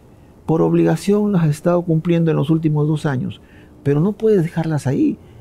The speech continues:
Has tenido la oportunidad de conocerlas y tienes que crecer con ellas.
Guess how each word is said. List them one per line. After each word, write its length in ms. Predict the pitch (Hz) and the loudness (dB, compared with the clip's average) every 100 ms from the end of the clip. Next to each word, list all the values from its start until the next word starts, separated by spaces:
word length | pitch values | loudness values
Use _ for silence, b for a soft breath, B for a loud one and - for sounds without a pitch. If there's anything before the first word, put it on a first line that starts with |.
| B B - - - - | B B -20 -20 -12 -4
Has 160 | 143 | -2
tenido 300 | 147 175 220 | 0 0 2
la 60 | 185 | 2
oportunidad 560 | 160 151 143 147 160 | 0 -2 0 2 2
de 120 | 170 165 | 0 0
conocerlas 640 | 143 139 170 170 185 190 | -2 -2 -2 -2 -2 -4
y 60 | 147 | -2
tienes 240 | 160 165 | 0 0
que 100 | 151 | 0
crecer 400 | 127 123 - 135 | -2 -4 -2 -2
con 220 | 104 104 98 | -2 -6 -6
ellas. 280 | 90 - | -8 -10